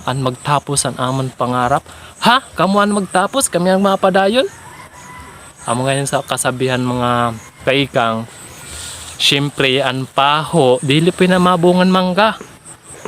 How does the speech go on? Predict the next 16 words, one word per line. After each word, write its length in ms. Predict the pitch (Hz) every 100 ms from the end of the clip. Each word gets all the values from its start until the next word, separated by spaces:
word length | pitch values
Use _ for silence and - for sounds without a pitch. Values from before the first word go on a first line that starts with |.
| - -
Kay 160 | 160 165
kung 160 | 185 185
paho 400 | 202 190 196 190
talaga 320 | 190 196 180
na, 160 | 151 131 - -
paho 320 | 185 208 190
talaga 320 | 185 180 170
sa 160 | 170 165
ibubunga. 480 | 156 143 139 147 202 - _ - - - - - - -
Mga 240 | - 135 143
kaikang, 560 | - 156 147 160 160 143 - - - - - - - - - - -
dili 240 | 127 190 226
ba 160 | 214
ka 80 | -
mo 80 | 165
nagsasawa 800 | 160 147 147 156 139 135 139